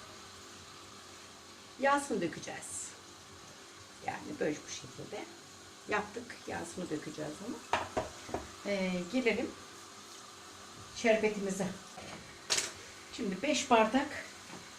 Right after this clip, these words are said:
şeker koymuştum. Beş bardak da su ilave edeceğim ona.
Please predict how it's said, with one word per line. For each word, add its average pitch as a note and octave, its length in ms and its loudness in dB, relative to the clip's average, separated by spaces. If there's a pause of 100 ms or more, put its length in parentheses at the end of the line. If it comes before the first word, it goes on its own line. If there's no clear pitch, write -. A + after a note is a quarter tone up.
(320)
şeker A#3+ 540 10
koymuştum. - 540 4 (1500)
Beş C4 280 4
bardak F#3 480 4
da D4 80 4 (2000)
su B3 60 2
ilave F3 360 2
edeceğim C#3+ 380 -2
ona. D3 220 -4